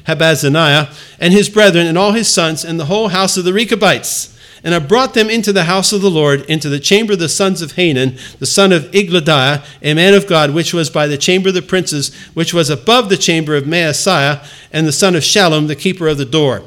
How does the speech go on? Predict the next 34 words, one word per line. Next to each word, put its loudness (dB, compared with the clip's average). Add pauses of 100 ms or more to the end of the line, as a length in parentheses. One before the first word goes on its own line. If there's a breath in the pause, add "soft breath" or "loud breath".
(220 loud breath)
And -4
I 2
set 0
before -2
the 0
sons -2
of -4
the -4
house -4
of -4
the -8
Rechabites -2
pots -4
full 2
of -2
wine 0
and -6
cups. -6 (240 loud breath)
And -4
I 0
said 2
un-, 2
unto -2
them, -2 (200 loud breath)
Drink 0
ye 0
wine. 0 (2500 soft breath)
But -8
they 0
said, -4
We 0
will 0
not -2
drink. -4